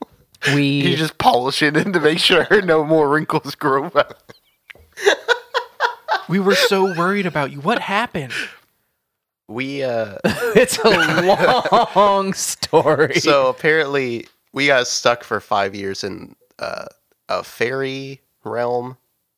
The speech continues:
Speaker 4: We heard
Speaker 1: Something.
Speaker 4: about that. What? How? Like, those are, those are very literally fairy tales that we tell to children to
Speaker 3: Uh,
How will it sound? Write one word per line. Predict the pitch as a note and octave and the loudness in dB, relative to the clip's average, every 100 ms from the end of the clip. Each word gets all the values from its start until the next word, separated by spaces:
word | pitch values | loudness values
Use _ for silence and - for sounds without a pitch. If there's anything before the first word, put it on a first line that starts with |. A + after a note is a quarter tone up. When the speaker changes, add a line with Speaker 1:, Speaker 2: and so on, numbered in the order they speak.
| _ _ | _ _
Speaker 4:
We | C#3+ D3+ | -8 -6
heard | D3+ | -2
Speaker 1:
Something. | G3 | -2
Speaker 4:
about | A#3+ F3 C3+ | -2 -6 -10
that. | C3+ B2 | -10 -10
What? | D3 F#3+ _ _ _ _ _ _ _ _ _ | -4 -4 _ _ _ _ _ _ _ _ _
How? | - - B3 C#4+ E3 A#2+ - | -6 -2 0 0 0 -4 -8
Like, | D3+ E3+ E3+ - - | -4 -2 -2 -6 0
those | G#3+ A#3+ | 0 4
are, | A3 F3 - - - - - - | 2 2 -6 -20 -18 -18 -18 -2
those | A3+ C4 | 0 2
are | A#3 | 0
very | E3+ E3 A#3+ C4 B3+ | 0 2 2 2 -2
literally | G#3 A3 C4 A3+ E3 E3 | 0 2 2 0 -2 -6
fairy | - D#3+ E3+ A#3+ | -4 -2 0 -2
tales | G#3+ D#3+ C#3 D#3 | -4 -4 -4 -2
that | E3+ | -4
we | E3+ F3 | -4 -8
tell | F3+ F#3 | -2 0
to | G3+ | -2
children | - F3 A#3 D#4 F#3 C3 C#3 | -4 -4 -2 -4 -4 -6 -8
to | - D3+ D3 | -2 0 2
Speaker 3:
Uh, | C#3 | -2